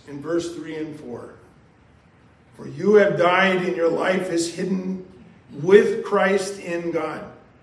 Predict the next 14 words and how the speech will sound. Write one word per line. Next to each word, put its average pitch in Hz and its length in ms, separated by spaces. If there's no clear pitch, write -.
Now, 156 220
it's 185 140
an 202 100
interesting 202 1000
play 214 520
on 170 380
what 190 200
was 170 200
going 175 280
on 156 280
with 139 120
the - 80
false 147 340
teachers, 156 500